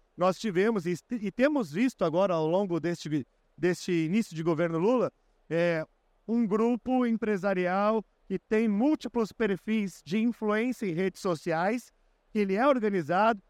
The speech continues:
ele faz publicidade em torno de temas do B B B, em torno de temas relacionados à alimentação e saúde, fala sobre novelas, sobre indicação de filmes, fala sobre games, fala sobre um monte de coisas. E lá pelas tantas ele fala do porquê que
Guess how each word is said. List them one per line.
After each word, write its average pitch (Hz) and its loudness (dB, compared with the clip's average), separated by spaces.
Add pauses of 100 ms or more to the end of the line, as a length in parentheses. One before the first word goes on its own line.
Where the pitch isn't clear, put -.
ele 190 -2
faz 226 2
publicidade 214 -2
em 196 -6
torno 220 0
de 185 -4
temas 208 0
do 175 -8
B 180 -2
B 226 0
B, 214 0 (280)
em 190 -2
torno 214 0
de 185 -4
temas 208 -6
relacionados 196 -2
à - -2
alimentação 190 -4
e 185 -4
saúde, 208 -2 (320)
fala 226 2
sobre 208 0
novelas, 196 0
sobre 190 -4
indicação 190 -2
de 165 -4
filmes, 214 -2 (260)
fala 214 4
sobre 214 -4
games, 220 -4 (200)
fala 262 0
sobre 262 -4
um - -4
monte 285 0
de 262 -4
coisas. 214 -2 (420)
E 208 0
lá 247 4
pelas 262 0
tantas 262 -4
ele 269 -4
fala 269 2
do 247 -6
porquê 262 -2
que 277 0